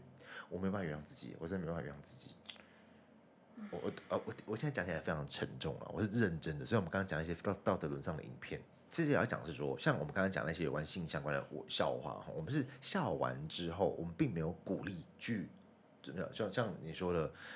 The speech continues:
呃，你做人可以开玩笑，但不能随便的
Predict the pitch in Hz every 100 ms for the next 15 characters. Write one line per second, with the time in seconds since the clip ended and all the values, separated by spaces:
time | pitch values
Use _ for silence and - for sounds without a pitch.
0 | - - 78 73 71 67 64 - - -
1 | - - - - - 160 131 82 64 65
2 | - 92 71 - - 85 80 53 50 -
3 | - 82 71 - 82 - - - - -
4 | 73 - -